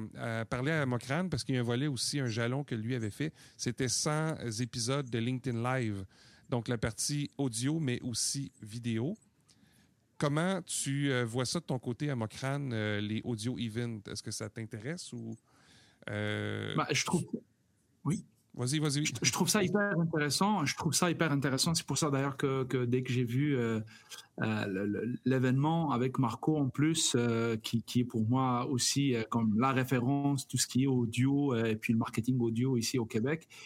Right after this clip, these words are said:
Speaker 2: Donc, euh, donc, je me suis dit, il faut absolument que je participe. Euh,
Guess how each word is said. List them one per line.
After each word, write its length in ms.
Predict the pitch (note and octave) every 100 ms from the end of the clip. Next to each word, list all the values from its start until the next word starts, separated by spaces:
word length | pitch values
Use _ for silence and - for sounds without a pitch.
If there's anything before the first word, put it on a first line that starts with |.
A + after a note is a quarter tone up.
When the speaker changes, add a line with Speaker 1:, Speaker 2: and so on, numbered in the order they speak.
| - - -
Speaker 2:
Donc, 320 | G#2+ A2 A#2
euh, 180 | A2 A2
donc, 220 | A#2 A2+
je 60 | A2+
me 40 |
suis 200 | A#2 A2+
dit, 100 | B2+
il 60 | A#2
faut 120 | A#2+
absolument 460 | G#2+ - C3 D3+
que 80 | F3+
je 60 | -
participe. 580 | C#3+ - C3 - G3+ - - - - -
Euh, 300 | C3 C3+